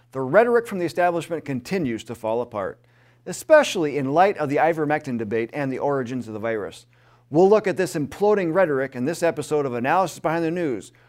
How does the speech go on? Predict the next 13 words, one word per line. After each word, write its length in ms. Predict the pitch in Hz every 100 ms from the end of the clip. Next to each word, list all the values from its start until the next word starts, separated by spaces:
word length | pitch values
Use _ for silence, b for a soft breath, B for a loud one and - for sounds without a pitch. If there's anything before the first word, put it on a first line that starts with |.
| b -
where 180 | 120
we 160 | 117 147
provide 300 | 135 127 131
the 80 | 110
perspective 500 | 123 - 151 147 123
and 80 | 123
the 60 |
plan 600 | - - 254 117 92 92 _ _ _ -
to 100 | 135
help 180 | 123
restore 320 | 131 113 160 147
American 380 | 175 208 214
liberty 360 | 180 170 175